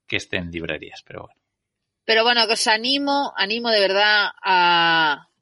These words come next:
Speaker 2: a regalar ese arte, ¿no? A, a regalar ese esfuerzo que Íñigo hizo en su momento y que además que, como,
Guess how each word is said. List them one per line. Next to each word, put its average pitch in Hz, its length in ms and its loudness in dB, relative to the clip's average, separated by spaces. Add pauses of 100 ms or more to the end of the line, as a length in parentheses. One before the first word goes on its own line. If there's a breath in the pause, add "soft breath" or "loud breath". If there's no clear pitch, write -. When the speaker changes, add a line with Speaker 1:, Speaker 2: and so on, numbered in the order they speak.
(120)
Speaker 2:
a 180 260 2
regalar 190 380 2
ese 240 220 -2
arte, 220 360 0
¿no? 247 260 -6
A, 185 300 4
a 151 480 -8
regalar 190 380 0
ese 226 200 -4
esfuerzo 220 480 -4
que 175 440 2
Íñigo 202 360 -2
hizo 180 440 -4
en 180 100 -6
su 190 140 -10
momento 220 360 -2
y 220 140 -4
que 196 80 0
además 180 480 -2
que, 165 240 -6 (460 loud breath)
como, 196 540 -2